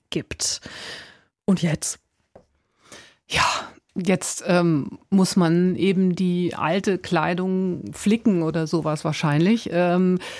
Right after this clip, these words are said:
Speaker 2: ja, also das ist natürlich peinlich. Ich mein, hier von Berlin aus ist man f-,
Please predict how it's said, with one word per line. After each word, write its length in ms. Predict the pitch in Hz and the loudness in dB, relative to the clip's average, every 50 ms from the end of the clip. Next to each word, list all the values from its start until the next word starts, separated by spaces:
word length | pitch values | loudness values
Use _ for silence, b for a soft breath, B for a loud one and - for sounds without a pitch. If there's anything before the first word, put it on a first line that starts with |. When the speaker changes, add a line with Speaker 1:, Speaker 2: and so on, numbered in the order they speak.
| B B B B B B | B B B B B B
Speaker 2:
ja, 380 | - 127 175 233 285 214 156 151 | -2 2 4 4 4 4 2 0
also 380 | - 196 170 185 185 175 165 175 - _ _ _ _ _ - | -2 -4 -2 -2 -2 -4 -4 -8 -16 _ _ _ _ _ -4
das 160 | 190 190 180 | -2 -2 -2
ist 100 | 185 - | 0 0
natürlich 340 | 208 190 - 208 208 - - | 0 0 2 0 -2 -2 -4
peinlich. 680 | - - 160 165 196 240 262 165 131 123 - - - - _ _ _ _ _ _ _ _ - | -6 -2 0 2 2 4 2 2 0 -4 -8 -12 -18 -20 _ _ _ _ _ _ _ _ 0
Ich 120 | 190 202 | 2 4
mein, 380 | 233 220 185 175 170 175 175 B B B B B B B B - - _ _ _ _ _ _ _ _ _ _ _ - - | 4 4 2 2 0 -2 -6 B B B B B B B B -20 -20 _ _ _ _ _ _ _ _ _ _ _ -6 -2
hier 140 | 202 190 | -2 -2
von 180 | - - 180 175 | 0 0 0 0
Berlin 360 | 160 165 160 165 185 202 208 | 2 2 2 2 2 2 2
aus 240 | 156 147 160 160 - | 2 0 -2 -4 -4
ist 180 | - - - - | -8 -6 -4 -2
man 140 | 156 156 | 0 0
f-, 220 | 160 147 - - | -2 -4 -6 -14